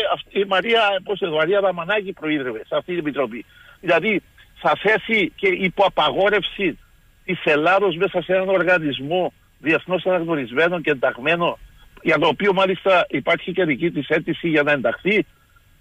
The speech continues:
και να μην μπορεί η Ελλάδα, να σας πω, η, η συνεχόμενη θάλασσα, τα contingent zone, η συνεχόμενη των, των είκοσι τεσσάρων ναυτικών μιλίων.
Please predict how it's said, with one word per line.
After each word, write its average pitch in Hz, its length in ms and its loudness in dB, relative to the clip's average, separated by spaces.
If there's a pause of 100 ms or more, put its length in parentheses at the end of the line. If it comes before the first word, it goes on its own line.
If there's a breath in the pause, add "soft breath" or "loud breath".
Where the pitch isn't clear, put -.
(220)
και 165 120 -2
να 147 100 4
μην 196 160 0
μπορεί 214 200 4
η 202 40 4
Ελλάδα, 180 480 2 (120)
να 196 120 -2
σας 196 180 -2
πω, 233 260 2 (360)
η, 196 120 -6 (100)
η 214 120 -6
συνεχόμενη 220 500 -2
θάλασσα, 175 400 -2 (160)
τα 180 140 0
contingent 190 560 -2
zone, 160 180 0 (500)
η 151 40 -4
συνεχόμενη 202 440 0
των, 175 300 0 (180 loud breath)
των 175 120 -2
είκοσι 170 180 0
τεσσάρων 214 420 0
ναυτικών 185 420 2
μιλίων. 170 380 0